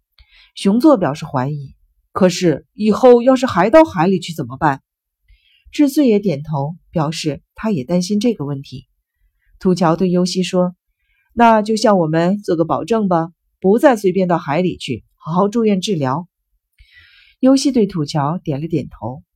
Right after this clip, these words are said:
“光点头也不能让父母放心啊，你能亲口说一遍吗？”“以后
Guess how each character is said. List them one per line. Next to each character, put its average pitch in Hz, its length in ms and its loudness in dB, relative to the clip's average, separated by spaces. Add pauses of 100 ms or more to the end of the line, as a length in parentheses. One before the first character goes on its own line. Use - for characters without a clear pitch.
(720)
“光 294 220 4
点 208 180 2
头 196 380 4
也 202 160 0
不 202 120 0
能 185 300 2
让 185 180 0
父 180 120 -6
母 156 100 -4
放 190 220 0
心 226 260 2
啊， 190 220 0 (420)
你 196 140 2
能 202 180 2
亲 302 180 0
口 175 280 2
说 247 240 4
一 240 80 0
遍 202 220 0
吗 180 280 0 (760)
？”“以 196 140 0
后 202 440 0